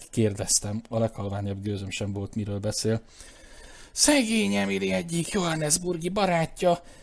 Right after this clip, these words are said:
mister Van Alstyne adott nekik állást a cégénél. Pénteken már el is hajóznak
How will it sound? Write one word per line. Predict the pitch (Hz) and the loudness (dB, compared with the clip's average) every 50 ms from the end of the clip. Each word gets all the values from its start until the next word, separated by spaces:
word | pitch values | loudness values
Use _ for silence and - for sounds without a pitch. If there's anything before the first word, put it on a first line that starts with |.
| - - - | -20 -10 -2
mister | - 359 311 - - 202 190 175 - | 2 4 6 6 6 6 4 4 4
Van | - 196 190 180 | 4 4 4 4
Alstyne | - - 131 135 131 117 - - - - 131 127 131 127 127 131 135 - | 2 -2 -2 0 4 6 6 6 6 4 2 2 2 2 2 2 0 -2
adott | 135 135 143 139 - | -2 -2 -2 -2 -2
nekik | - 147 - 131 123 - | -4 -6 -6 -6 -4 -2
állást | 170 208 214 196 180 165 - - 160 | 0 0 0 0 0 -2 -2 -2 -2
a | 143 | 0
cégénél. | - - 127 120 117 120 127 120 120 127 143 185 226 233 - - - - - - - - - - - - - - | 0 0 0 0 -2 -2 -2 -2 -2 -2 -2 -4 -6 -6 -10 -16 -20 -20 -20 -20 -20 -20 -20 -20 -20 -20 -6 -2
Pénteken | - 269 220 120 - 123 - - 196 | 0 0 0 0 -2 -2 0 0 0
már | 185 165 156 156 | 0 2 0 0
el | 143 113 | 0 0
is | 113 113 - | 0 -2 -2
hajóznak | - 160 143 127 110 110 110 - - 156 - - - | 2 2 4 4 2 0 0 -2 -2 -2 -4 -6 -8